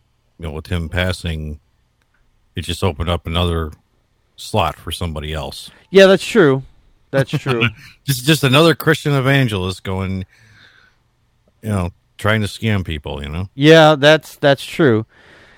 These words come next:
Speaker 2: They're, they're not, uh, they're not, they're a dime a dozen at this point, though, you know? But they're, his,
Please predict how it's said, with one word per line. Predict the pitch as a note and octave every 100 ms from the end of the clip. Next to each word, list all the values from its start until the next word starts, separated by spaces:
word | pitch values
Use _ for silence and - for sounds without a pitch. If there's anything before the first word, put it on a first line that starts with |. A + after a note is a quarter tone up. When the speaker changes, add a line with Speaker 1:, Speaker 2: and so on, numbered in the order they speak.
| _ - _ _ _ _ _ _ _ _
Speaker 2:
They're, | - A2 A2 - - - - - C#3 C#3 C3+ B2+ A#2+ G2 _ _ _ _ _ _
they're | B2 C#3+
not, | D3 C#3+ C3+ -
uh, | C#3+ C3 B2+ B2
they're | A2 C#3
not, | C#3 D3 C#3 A#2+
they're | D3 D#3+
a | B2+
dime | D3+ C#3+
a | C3
dozen | B2 A#2+ G#2+
at | G2
this | G#2 F#2+
point, | - G#2+ G2
though, | G2+ F#2+
you | G2
know? | G#2+ G#2+ G#2+ - -
But | - A2+ B2
they're, | C3+ C3 B2 G#2+ -
his, | A#2+ D3+